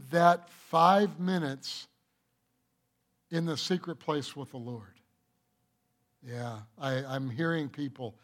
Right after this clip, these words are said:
tell me that they're beginning to do that, and it is just transforming for their lives. So I encourage you, go back online, listen to our messages, watch our messages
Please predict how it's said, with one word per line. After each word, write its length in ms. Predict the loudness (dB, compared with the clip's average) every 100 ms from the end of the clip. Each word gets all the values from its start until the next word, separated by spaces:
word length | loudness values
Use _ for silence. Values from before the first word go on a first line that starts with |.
| _ _ -8
tell 220 | -4 -2
me 200 | -2 -4
that 260 | -2 -4 -2
they're 120 | -4
beginning 520 | -4 -6 -2 -2 -2
to 120 | -4
do 240 | -4 -4 -2
that, 320 | -2 -4 -6 -14 _ _ _ _ _
and 520 | -2 0 0 0 -4 -4
it 240 | -2 0
is 340 | 0 -2 -6
just 400 | -10 -6 -6 -8
transforming 960 | -10 -8 -6 -8 -10 -8 -6 -6 -6 -10 _ _ _
for 260 | -6 -2 2
their 180 | 2
lives. 380 | 2 2 0 -4
So 200 | -2 4
I 160 | 6 4
encourage 640 | 2 -2 -2 2 2 0
you, 300 | -2 -2 -2 -4 -20 -20 _ 0
go 160 | 2
back 500 | 4 4 6 4 2 -10
online, 840 | -2 -2 -2 -2 0 0 0 -2 -6 _ _ -6
listen 500 | -2 -2 -2 -6 -6
to 180 | -2
our 140 | 0 0
messages, 720 | 0 -4 -4 -8 -6 -6 -8
watch 340 | -4 -4 -4
our 120 | -6 -6
messages 720 | -6 -8 -10 -8 -6 -8